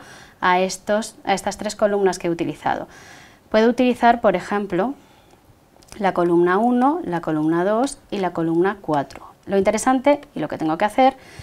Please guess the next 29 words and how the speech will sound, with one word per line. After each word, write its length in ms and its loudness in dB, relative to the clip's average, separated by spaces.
es 300 -2
introducir 560 -2
la 120 0
columna 380 0
cuatro 440 2
dentro 360 -2
de 120 2
otro 200 -2
menor 320 2
de 100 0
orden 240 -2
tres, 220 -6
pero 200 -4
puedo 180 -2
utilizar 420 -2
los 160 -2
que 140 -4
yo 120 -2
quiera 360 -2
de 80 -2
aquí. 240 -2
Puedo 180 -4
hacer 220 -4
C 140 -8
dos, 180 -4
C 100 -10
tres, 240 -6
C 120 -8
cuatro, 440 6